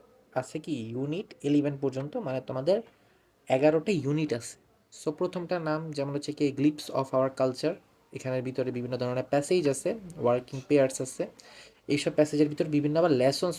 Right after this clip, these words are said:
পাবো, যেমন লেসন টু নকশিকাঁথা, এরপর হচ্ছে যে কি লেসন থ্রি Our Ethnic Friends, এরকম ধরনের বিভিন্ন ধরনের লেসন্স পাবা। So, এক একটা ইউনিটের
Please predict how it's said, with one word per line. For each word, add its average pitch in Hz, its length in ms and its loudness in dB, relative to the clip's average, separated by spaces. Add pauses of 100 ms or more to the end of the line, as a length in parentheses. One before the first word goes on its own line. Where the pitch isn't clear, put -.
পাবো, 92 200 -2
যেমন 127 200 -2
লেসন 131 220 -2 (100)
টু 135 140 -4
নকশিকাঁথা, 123 600 -4 (840)
এরপর 123 200 6 (120)
হচ্ছে 123 240 -2
যে 120 140 0
কি 123 100 -4 (180)
লেসন 120 280 -4 (100)
থ্রি 135 180 -2 (360)
Our 123 220 6 (720)
Ethnic 147 320 -2 (120)
Friends, 123 400 -2 (360)
এরকম 160 300 4 (120)
ধরনের 156 280 0 (100)
বিভিন্ন 143 300 -4 (160)
ধরনের 147 280 2 (140)
লেসন্স 165 320 2 (100)
পাবা। 180 200 4 (320)
So, - 60 -6 (140)
এক 156 140 -2
একটা 180 160 -4 (100)
ইউনিটের 165 320 0